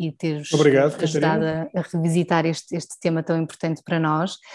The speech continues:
Speaker 1: Eh, relembro que o comentário integral e o podcast podem ser consultados no website da apic ou nas redes sociais, eh, e esperamos mais uma vez, eh, ter aguçado a vossa curiosidade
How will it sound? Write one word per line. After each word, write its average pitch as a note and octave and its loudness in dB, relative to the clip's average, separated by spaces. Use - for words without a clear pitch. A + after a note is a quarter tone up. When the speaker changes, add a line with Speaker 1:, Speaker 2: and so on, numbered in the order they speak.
Speaker 1:
Eh, F3+ 4
relembro F3+ 2
que - -10
o E3+ -4
comentário F3 0
integral E3 -2
e E3+ -4
o D#3+ -10
podcast D#3+ -4
podem E3 0
ser - -4
consultados D#3 -2
no E3 -2
website D#3+ -2
da D3 -2
apic A#3+ -2
ou D#3 -2
nas D3+ -4
redes - -6
sociais, E3+ -2
eh, F#3 4
e - 0
esperamos F#3 -2
mais F3 -2
uma E3+ -2
vez, E3 -2
eh, E3+ -4
ter F3 2
aguçado F3 0
a E3+ 0
vossa E3 -4
curiosidade D#3+ -2